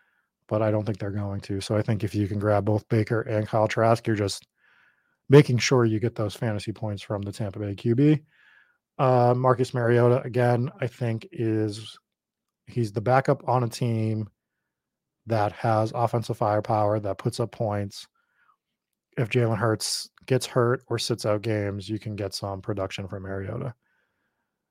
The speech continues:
So, again, if I'm taking Jalen Hurts in the first round, I don't hate handcuffing Mariota in the twentieth round.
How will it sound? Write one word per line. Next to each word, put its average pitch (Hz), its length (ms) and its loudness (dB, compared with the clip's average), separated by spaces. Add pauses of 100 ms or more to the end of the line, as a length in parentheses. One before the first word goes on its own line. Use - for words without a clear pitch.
(140)
So, 95 380 -4 (240)
again, 127 340 6
if 117 160 0
I'm 139 120 8
taking 139 280 6
Jalen 123 320 4
Hurts - 500 2
in 156 140 -8
the 110 80 0
first 120 380 2
round, 165 380 0 (1600)
I 107 180 0
don't 135 260 2
hate 131 280 0
handcuffing 101 600 -8
Mariota 101 680 -2
in 104 100 -8
the 101 60 -4
twentieth 98 440 -8
round. 104 320 -10